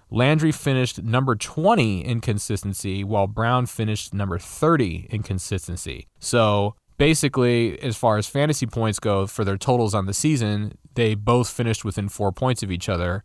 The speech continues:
However, one player was ten positions more consistent than the other player. So how does that break down in terms of great, good, and bust games? With Landry, he had nineteen percent great games,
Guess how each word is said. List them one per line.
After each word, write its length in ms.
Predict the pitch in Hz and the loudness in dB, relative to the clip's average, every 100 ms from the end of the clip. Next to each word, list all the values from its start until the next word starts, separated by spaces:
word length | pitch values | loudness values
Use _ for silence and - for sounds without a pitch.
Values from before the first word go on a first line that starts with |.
| _ - | _ -2
However, 680 | 123 120 143 156 98 90 - - | 2 6 6 6 4 0 -4 -4
one 300 | 107 151 160 | 2 2 2
player 580 | - 151 131 104 98 - _ - | 2 4 4 4 2 -2 _ -8
was 500 | 113 110 107 104 - - - | 2 4 4 2 -2 -8 -10
ten 520 | - 147 143 147 151 - - | -4 0 0 0 -2 -2 -2
positions 560 | 120 135 - 127 104 | 2 2 0 -2 -2
more 440 | 113 123 120 113 113 | 0 2 2 2 0
consistent 800 | - 101 - 135 - 87 85 135 | -2 -2 0 -2 -2 -6 -6 -6
than 180 | 110 104 | -4 0
the 140 | 98 | 0
other 180 | 110 107 | 0 -2
player. 420 | - 73 65 - - - | -4 -6 -6 -12 -18 -6
So 140 | - | 0
how 140 | 127 165 | 4 4
does 120 | 151 | 6
that 200 | 156 139 | 4 4
break 200 | 139 123 | 2 2
down 260 | 127 120 113 | 4 4 2
in 80 | |
terms 280 | 110 123 107 | 0 -2 0
of 220 | 101 98 | -4 -6
great, 540 | 95 101 110 107 - 110 | -4 -2 0 -2 -4 -2
good, 240 | 104 101 | 0 0
and 200 | 95 98 | 0 0
bust 280 | 117 123 - | 2 2 0
games? 420 | 90 76 73 - _ | -8 -8 -10 -14 _
With 200 | 107 92 | -6 -4
Landry, 640 | 104 135 170 117 92 90 - _ | 0 2 2 2 0 -2 -6 _
he 100 | - | -2
had 100 | 107 | 0
nineteen 480 | 107 120 156 - 165 | 2 0 0 0 -2
percent 400 | - - 135 110 | -2 -2 -2 -2
great 300 | 117 110 - | 0 0 -2
games, 560 | 104 92 92 95 - | -4 -2 -2 -4 -8